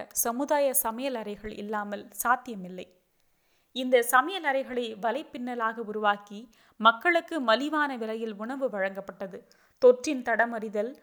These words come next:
நோய் தொற்றுள்ளவர்களை தனிமைப்படுத்துதல் ஆகிய வைரஸ் தடுப்பு நடவடிக்கைகள் மக்கள் பங்கேற்பின் காரணமாகவே சிறப்பாக நடந்தன. சர்வதேச பரவல் முடிவுக்கு வந்தாலும் கூட கேரள அனுபவங்கள்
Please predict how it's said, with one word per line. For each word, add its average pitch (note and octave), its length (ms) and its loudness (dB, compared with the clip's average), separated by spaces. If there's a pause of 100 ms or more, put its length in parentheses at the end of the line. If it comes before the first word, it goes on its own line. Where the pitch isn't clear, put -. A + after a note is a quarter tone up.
(140)
நோய் C4+ 320 0
தொற்றுள்ளவர்களை B3+ 720 -2
தனிமைப்படுத்துதல் A#3 840 -2
ஆகிய G#3+ 380 2
வைரஸ் A#3 420 0
தடுப்பு A3+ 320 -10
நடவடிக்கைகள் A3 760 -6 (380)
மக்கள் B3 400 6
பங்கேற்பின் B3+ 600 -2
காரணமாகவே A3 800 -2 (100)
சிறப்பாக C4 600 -2
நடந்தன. G#3 440 -10 (500)
சர்வதேச A#3+ 580 4
பரவல் A3 400 -2
முடிவுக்கு B3 460 -6
வந்தாலும் G#3+ 540 4
கூட G3+ 200 -6 (560)
கேரள F4+ 320 10
அனுபவங்கள் C4 600 0